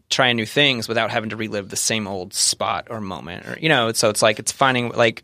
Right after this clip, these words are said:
maybe if we, next time all three of us go back, we take the area or something, or we take Joshua Tree specifically, and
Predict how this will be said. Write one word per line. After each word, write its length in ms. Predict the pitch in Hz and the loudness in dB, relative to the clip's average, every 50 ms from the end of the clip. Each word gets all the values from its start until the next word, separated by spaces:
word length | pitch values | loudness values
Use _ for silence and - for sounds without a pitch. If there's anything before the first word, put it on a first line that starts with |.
| _ - | _ -2
maybe 260 | - 135 139 139 143 | 2 4 4 6 4
if 140 | 127 120 - | 2 2 0
we, 600 | 123 131 127 120 120 117 117 117 117 117 113 113 - | 2 2 2 2 2 0 0 -2 -2 -4 -4 -4 -2
next 180 | 120 117 - | -2 -2 -2
time 160 | - 117 107 101 | -2 -2 -2 -2
all 80 | 113 | -4
three 140 | - 110 110 | -4 -4 -6
of 40 | 104 | -6
us 80 | 107 | -6
go 120 | - 120 107 | -6 -4 -2
back, 260 | 107 104 107 107 - | 0 0 -2 -2 -2
we 100 | 120 113 | -6 -4
take 380 | 107 - - 113 110 107 - - - - - - - - - - _ - _ _ _ _ - | -2 0 2 2 0 0 -4 -14 -16 -20 -18 -18 -18 -20 -20 -20 _ -20 _ _ _ _ -10
the 280 | - 117 131 113 110 - | -6 -2 0 0 2 4
area 600 | 120 123 143 147 143 120 110 107 104 101 107 120 117 | 4 4 6 6 4 4 4 4 4 4 2 0 -2
or 100 | - 110 | -2 -2
something, 380 | - 113 110 107 - 110 107 117 | 0 0 -2 0 0 0 0 0
or 60 | 113 | 0
we 80 | 113 | 0
take 200 | 113 - 127 117 | 0 0 0 2
Joshua 280 | - 131 127 123 - 127 | 4 4 4 4 2 -2
Tree 120 | - 131 | -4 -4
specifically, 760 | 113 - - - 139 135 165 - - 113 104 104 98 101 107 - - | -4 -2 0 0 2 2 2 0 0 0 2 2 0 -2 -4 -8 -6
and 560 | 107 113 117 117 113 110 110 110 110 120 | -4 -2 0 0 0 0 0 -2 -2 -4